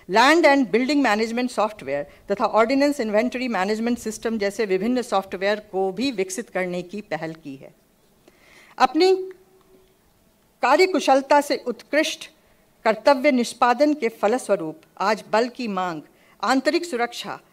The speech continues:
एवं चुनाव ड्यूटी के लिए लगातार बढ़ती जा रही है। विगत वर्ष सीआईएसएफ़ की लगभग चार सौ बयालीस कंपनियां आंतरिक सुरक्षा एवं चुनाव ड्यूटी के दौरान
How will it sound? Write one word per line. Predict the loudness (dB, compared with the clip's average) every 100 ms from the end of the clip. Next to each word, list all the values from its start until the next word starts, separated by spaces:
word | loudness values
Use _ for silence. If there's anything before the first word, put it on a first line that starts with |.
| -10
एवं | -6 -6
चुनाव | -6 -2 0 0
ड्यूटी | -2 -8 -8
के | -6 -6
लिए | -4 -6
लगातार | -6 -6 -4 -4 -4
बढ़ती | -4 -8 -10 -14
जा | -10 -10
रही | -10 -16 -20
है। | -20 -20 _ _ _ _ _ _ _ -6 0
विगत | 4 2 4
वर्ष | 2 2
सीआईएसएफ़ | -4 0 4 4 4 0 0
की | -2
लगभग | 0 0 -2
चार | 0 0 0
सौ | 0 0
बयालीस | 4 4 4 0
कंपनियां | -2 -4 -4 -6 -6 -8 _ _ _ -4
आंतरिक | -2 0 -2 -2
सुरक्षा | -4 -4 -4 -6 -6 -6
एवं | -6 -4
चुनाव | -2 0 0
ड्यूटी | -2 -6 -8
के | -4 -4
दौरान | -2 -2 -2 -4